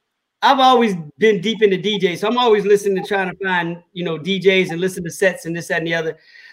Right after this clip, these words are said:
Uh, I, since I've been in edit mode this week working on this project, I have been listening to Lil Louie Vega. I can't call him Little anymore.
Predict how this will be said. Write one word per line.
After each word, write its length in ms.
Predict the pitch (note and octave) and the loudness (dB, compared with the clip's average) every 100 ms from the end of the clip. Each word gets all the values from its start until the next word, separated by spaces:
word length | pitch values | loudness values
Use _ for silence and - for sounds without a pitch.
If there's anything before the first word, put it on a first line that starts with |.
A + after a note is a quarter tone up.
| _ F3+ | _ 2
Uh, 260 | F3 E3+ F3 F#3 | 6 6 4 0
I, 240 | G3+ E3 _ _ _ _ _ | 0 0 _ _ _ _ _
since 200 | - A3 | -10 0
I've 140 | A#3 G3+ | 2 6
been 120 | A#3 | 6
in 140 | G3+ | 6
edit 320 | A#3 A#3+ A3 G#3 | 6 4 6 4
mode 360 | G#3 G3+ F#3+ C#4 - _ _ _ - | 8 8 6 2 -12 _ _ _ -8
this 280 | E3+ G3+ F#3 | 2 4 4
week 200 | A3 F3 | -2 0
working 280 | G3+ G3+ | 0 2
on 100 | F#3+ | 0
this 140 | F#3 - | -2 -4
project, 640 | A#3 A3 F3+ D#3+ D3+ - _ _ _ _ - | -2 0 0 -2 -4 -6 _ _ _ _ -2
I 200 | F#3+ A#3 | 2 4
have 160 | G3+ | 6
been 200 | G#3 G3+ | 6 8
listening 420 | G#3+ G3+ G#3 G3 | 6 4 2 2
to 80 | F3+ | 2
Lil 320 | F3 G#3+ G#3 G#3+ | 2 4 6 4
Louie 200 | G#3 F3+ | 2 4
Vega. 380 | G#3+ F#3 D3 | 4 4 0
I 80 | D#3+ | -6
can't 180 | E3+ F3 | -6 -4
call 160 | F3 D3+ | -4 -4
him 80 | |
Little 200 | F3 D3+ | -6 -4
anymore. 360 | C#3 C3 B2+ | -4 -6 -8